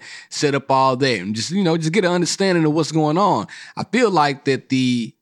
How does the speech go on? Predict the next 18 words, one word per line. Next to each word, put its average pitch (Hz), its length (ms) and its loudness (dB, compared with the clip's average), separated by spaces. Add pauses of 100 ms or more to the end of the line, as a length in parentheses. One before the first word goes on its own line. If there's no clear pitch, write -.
ex 180 340 0
is 117 160 -4
doing 139 240 0
you 139 60 -2
guys 127 260 0
a 110 60 -8
favor 175 320 0
too, 170 240 -4
man. 147 420 -2
Let 160 320 -2 (260)
those 147 320 0
kids 147 420 -2
go 151 340 0 (260)
and 123 100 -2
you 175 120 0
date 170 320 2
your 185 100 2
wife. 247 380 -4